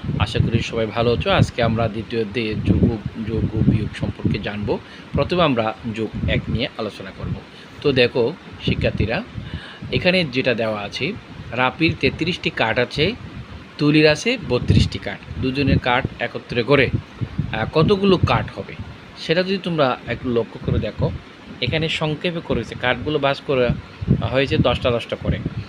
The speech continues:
তো দশটা দশটা করে, এখানে দশটা দশটা করে তো চারটা করেছে, আর এখানে তিনটা করে একটা বান্ডিল করা হয়েছে। তার মানে চার দশ চল্লিশ, আর এখানে হলো তিনটি তে-, এ, তেতাল্লিশ। তারপরে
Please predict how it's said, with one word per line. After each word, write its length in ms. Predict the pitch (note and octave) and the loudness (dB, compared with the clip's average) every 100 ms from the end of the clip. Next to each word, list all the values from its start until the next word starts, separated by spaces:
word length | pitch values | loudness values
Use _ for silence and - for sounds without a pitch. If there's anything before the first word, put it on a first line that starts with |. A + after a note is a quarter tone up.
| - - | -6 -6
তো 80 | - B2+ | -4 0
দশটা 240 | C3+ D#3 | 0 0
দশটা 260 | E3+ - F3 | -4 2 2
করে, 260 | F3+ E3 E3 E3 | 4 4 4 4
এখানে 320 | D3 D#3 D#3+ | 4 2 2
দশটা 260 | D3 D3 E3 | 2 0 -2
দশটা 240 | D3+ - D#3 | -6 -4 -2
করে 160 | D#3+ | 2
তো 100 | - - | 2 2
চারটা 260 | C#3+ D#3 | 0 0
করেছে, 280 | D#3 E3 E3+ | 0 0 2
আর 100 | F#3+ | 2
এখানে 220 | C3 C#3+ C3+ | 2 0 0
তিনটা 280 | C3+ B2 B2+ | -2 0 2
করে 120 | B2 | 2
একটা 160 | - A2+ | 0 -2
বান্ডিল 260 | A2+ G#2 G#2+ | -2 -4 -6
করা 140 | G2+ | -4
হয়েছে। 280 | - - - - - - - | -6 -4 -2 0 -2 -2 -2
তার 200 | - A2+ A#2 | 0 0 2
মানে 220 | B2 E3+ G#3 - | 2 4 4 4
চার 180 | C3+ - | 4 2
দশ 140 | B2+ D3 - | -4 -4 -2
চল্লিশ, 640 | C3+ C3 C3 C#3 F3 A3 - | 0 2 2 4 6 6 4
আর 140 | A#2+ A#2 | 0 0
এখানে 260 | A#2 B2+ C#3 | 0 0 0
হলো 260 | C#3 D#3+ A3 B3+ - | 2 6 6 4 0
তিনটি 340 | C3 A#2+ F3+ G#3+ - - | -2 0 0 0 -2 -4
তে-, 140 | - | -6
এ, 120 | - A2 G#2 | -4 -4 -2
তেতাল্লিশ। 500 | D3+ D#3 E3 C3+ A2 - - - - - - - - - - | 0 2 2 2 -2 -6 -10 -12 -8 -8 -8 -16 -18 -16 -4
তারপরে 320 | B2 B2+ B2+ | 2 2 4